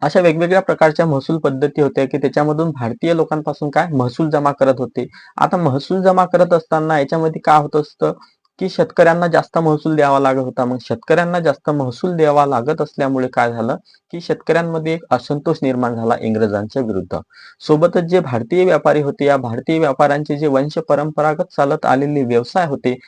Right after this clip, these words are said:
ते व्यवसाय सुद्धा बंद पडले. त्यामुळे व्यापारी वर्गामुळे, वर्गामध्ये सुद्धा काय होता, एक प्रकारचा असंतोष निर्माण झाला होता. त्यानंतर महत्त्वाचं पाहू आपण सामाजिक कारण. आता हे आपण कारणे का बघत आहे, कारण की आपल्याला थोडक्यात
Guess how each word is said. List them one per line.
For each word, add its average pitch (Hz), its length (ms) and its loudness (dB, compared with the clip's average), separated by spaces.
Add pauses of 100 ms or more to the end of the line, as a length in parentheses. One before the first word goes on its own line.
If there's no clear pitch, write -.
(160)
ते 160 60 -4
व्यवसाय 147 380 0
सुद्धा 147 340 0
बंद 131 300 2
पडले. 110 400 -2 (320)
त्यामुळे 165 360 4
व्यापारी 151 360 2
वर्गामुळे, 147 720 0 (220)
वर्गामध्ये 131 680 2
सुद्धा 151 320 -2
काय 120 240 0
होता, 123 160 0
एक 156 120 0 (120)
प्रकारचा 127 440 -2 (160)
असंतोष 127 580 -2
निर्माण 110 340 -2
झाला 101 220 -2
होता. 90 280 -6 (540)
त्यानंतर 180 420 -2
महत्त्वाचं 160 540 2
पाहू 160 120 4
आपण 151 220 4
सामाजिक 117 480 0
कारण. 90 180 0 (120)
आता 170 180 0
हे 160 140 2
आपण 165 360 0 (120)
कारणे 139 300 4
का 160 180 4
बघत 127 300 0
आहे, 123 120 2
कारण 139 200 -2
की 151 100 -2
आपल्याला 156 260 0
थोडक्यात 135 380 0